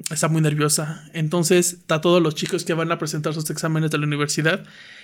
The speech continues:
eh, no te voy a desear suerte, porque la suerte no, no creo que exista.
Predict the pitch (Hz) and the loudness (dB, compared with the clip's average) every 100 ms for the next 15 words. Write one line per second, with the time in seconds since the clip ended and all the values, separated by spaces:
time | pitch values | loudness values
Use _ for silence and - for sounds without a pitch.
0 | - - _ _ - 160 151 151 147 147 | -20 -20 _ _ -2 0 2 2 0 -2
1 | 147 127 - 185 196 196 190 175 151 160 | -4 -6 -4 0 4 6 6 6 2 0
2 | - 156 151 143 - 147 147 - 147 147 | 0 -2 -2 -8 -6 -6 -4 -2 0 0
3 | 113 85 151 151 170 160 - 151 151 151 | -2 -2 -2 0 0 0 -4 -2 -2 -4
4 | 127 - 160 156 160 156 156 - 160 151 | -6 -10 -6 -4 -4 -2 -2 -2 -2 -4
5 | - 131 | -6 -14